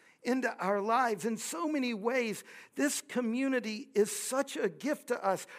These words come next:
but we must resist the consumer mindset of living here for what this place can give us. Ultimately, as Christians,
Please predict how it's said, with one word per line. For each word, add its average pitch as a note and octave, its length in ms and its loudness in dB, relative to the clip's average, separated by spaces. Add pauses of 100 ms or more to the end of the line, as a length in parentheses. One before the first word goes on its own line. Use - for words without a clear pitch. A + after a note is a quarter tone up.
(120)
but A3+ 180 2
we A3+ 140 0
must A3+ 640 0
resist F3+ 840 -4
the G#3 80 -2
consumer G#3 760 -4 (280)
mindset G3 720 2 (240)
of F3+ 240 4
living C4 360 0
here F3+ 360 0 (160)
for A#3+ 140 0
what B3 240 2
this C4+ 160 0
place - 320 2
can F#3 160 -6
give E3+ 200 0
us. - 380 -12 (1500)
Ultimately, C#4 540 4
as - 100 0
Christians, - 640 -6